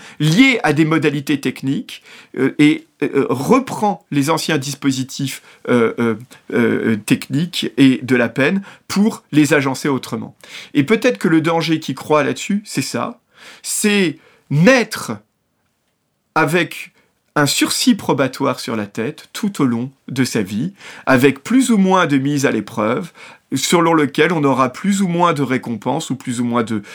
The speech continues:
de malus, sans jamais avoir vraiment besoin de passer par une faute telle quelle,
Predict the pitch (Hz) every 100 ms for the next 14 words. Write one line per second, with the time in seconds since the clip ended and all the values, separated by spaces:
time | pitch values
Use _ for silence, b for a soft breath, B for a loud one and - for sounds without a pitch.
0 | B 127 135 123 104 98 127 - B B
1 | - - 147 143 127 98 101 b - 127
2 | 113 117 117 117 113 117 127 113 117 117
3 | 104 101 110 B B 123 127 123 117 -
4 | 117 107 B B - 170 117 98 - -
5 | 185 - - - 104 98 101 95 120